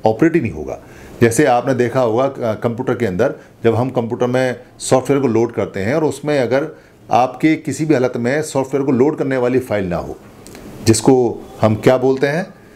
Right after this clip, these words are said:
अ, software की load करने वाली file का एक नाम होता है,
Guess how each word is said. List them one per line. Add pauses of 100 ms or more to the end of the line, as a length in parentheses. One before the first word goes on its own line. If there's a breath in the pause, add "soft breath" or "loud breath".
(280 loud breath)
अ,
software
की
load
करने
वाली
file
का
एक
नाम
होता
है,